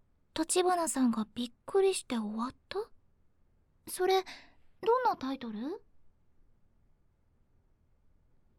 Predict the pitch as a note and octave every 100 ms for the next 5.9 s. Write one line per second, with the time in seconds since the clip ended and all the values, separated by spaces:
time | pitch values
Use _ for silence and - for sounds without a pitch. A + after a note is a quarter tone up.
0 | _ _ G#4+ A#4 - - - _ _ _
1 | _ _ - - - - G4 C5 C#5+ -
2 | D5+ B4+ G#4+ F4+ E4+ - F#4 G4+ G4 F4+
3 | D4 D4+ - - _ _ _ _ _ _
4 | _ - F4 F#4 F4+ - D#4 C#4+ - _
5 | _ _ - - F#4+ G4+ A4 - G4+